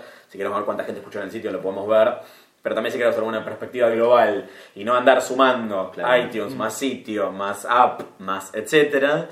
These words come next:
Speaker 1: lo podemos ver ahí también. Y eso te muestra todo, desde,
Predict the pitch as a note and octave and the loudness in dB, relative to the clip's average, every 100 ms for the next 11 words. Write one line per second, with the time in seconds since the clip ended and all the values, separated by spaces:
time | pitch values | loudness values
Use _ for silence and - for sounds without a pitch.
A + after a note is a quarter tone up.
0 | - - _ _ G2 G2 G2+ G2+ G#2 G2 | -16 -20 _ _ -6 0 2 2 0 -2
1 | F#2+ F#2+ F#2 F2 F2 E2+ E2 D#2+ _ _ | -2 -4 -8 -12 -12 -12 -14 -18 _ _
2 | F#2+ F2+ E2+ G#2 D3 G#2+ F#2+ - F#2 G#2+ | -20 -18 -8 -6 -6 -6 -8 -8 -6 -4
3 | G2+ E2+ D#2+ D#2+ D#2 D#2 D2+ | -2 -2 -6 -10 -10 -12 -14